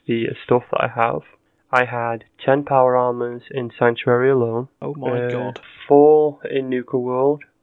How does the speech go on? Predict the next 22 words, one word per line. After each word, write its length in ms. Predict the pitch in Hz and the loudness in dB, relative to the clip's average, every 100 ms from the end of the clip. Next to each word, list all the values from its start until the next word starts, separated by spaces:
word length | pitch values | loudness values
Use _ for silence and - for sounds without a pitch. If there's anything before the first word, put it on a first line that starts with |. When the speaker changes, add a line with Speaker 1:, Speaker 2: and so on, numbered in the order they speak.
| _ | _
Speaker 1:
with 120 | 127 117 | -4 -2
the 80 | |
exception 520 | 117 - 131 - 131 127 | -6 0 0 0 0 0
of 140 | - | 2
the 120 | 123 | 0
quantum 420 | - - 127 123 120 | 2 4 4 2 -2
armor, 240 | 117 120 | -2 -4
which 160 | 120 123 | -4 -6
I 60 | |
can't 400 | - 123 127 135 | -6 -4 -4 -2
get 200 | 120 123 | -4 0
yet, 260 | 120 120 - _ _ _ - | 0 0 -2 _ _ _ -2
'cause 100 | 120 | 2
I 100 | 117 | 2
need 100 | 117 | 0
to 40 | 113 | -2
Speaker 2:
Yeah. 60 | |
Speaker 1:
get 80 | 120 | 0
all 180 | 123 120 | 0 -2
the 80 | 120 | -2
star 260 | 123 117 113 | 2 2 2
cores. 400 | 120 117 120 | -4 -6 -6